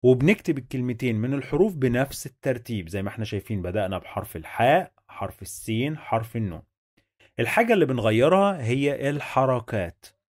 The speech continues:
عندنا هنا حركات على الحروف أو التشكيل مختلف عن الحركات أو التشكيل اللي على الكلمة التانية. تغيير الحركات والتشكيل بيغير صوت ومعنى الكلمة.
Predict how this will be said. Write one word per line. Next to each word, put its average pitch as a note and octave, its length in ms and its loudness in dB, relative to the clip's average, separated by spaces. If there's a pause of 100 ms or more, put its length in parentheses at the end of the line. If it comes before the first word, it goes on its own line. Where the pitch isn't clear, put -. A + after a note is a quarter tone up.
عندنا A2 340 0
هنا C3 420 -2
حركات A2 680 -2
على G2 180 2
الحروف A2+ 520 2
أو G#2 140 -2
التشكيل A#2+ 640 -4 (240)
مختلف A#2 500 -2
عن F#2+ 120 -4
الحركات G2 680 -2
أو A2+ 200 -6
التشكيل A2+ 520 -4
اللي G2+ 160 0
على G2+ 320 0 (320)
الكلمة G2+ 500 0 (220)
التانية. G2 500 -4 (460)
تغيير B2 380 4
الحركات A#2+ 600 0
والتشكيل D#3+ 640 -6 (100)
بيغير C#3 800 0 (240)
صوت E3+ 680 0
ومعنى A#2+ 800 -4
الكلمة. G2+ 600 -8